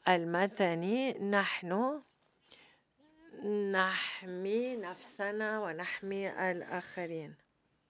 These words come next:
في بعض الأحيان قد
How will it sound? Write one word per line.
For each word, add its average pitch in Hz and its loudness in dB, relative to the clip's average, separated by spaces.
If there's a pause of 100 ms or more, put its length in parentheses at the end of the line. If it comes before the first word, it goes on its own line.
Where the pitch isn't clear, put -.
(1700)
في 240 -20
بعض 277 0
الأحيان 233 -2 (140)
قد 208 -4